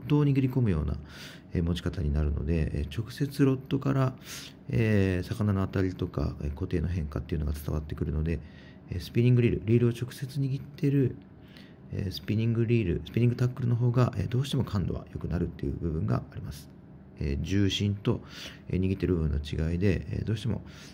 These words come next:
えー、スピニングタックルなら、タックルならではの、えー、感度の良さっていうのがあるので、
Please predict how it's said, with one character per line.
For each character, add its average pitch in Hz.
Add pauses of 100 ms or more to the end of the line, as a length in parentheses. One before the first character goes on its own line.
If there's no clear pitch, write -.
(200)
え -
ー、 -
ス -
ピ 87
ニ 92
ン 92
グ 90
タ 98
ッ 92 (160)
ク -
ル 80 (240)
な 101
ら、 90 (200)
タ 101
ッ -
ク -
ル 87
な 110
ら 113
で 110
は 120
の、 120
え 73
ー、 -
感 92
度 76
の 76
良 85
さ -
っ -
て -
い -
う 69
の 73
が 82
あ 90
る -
の 107
で、 110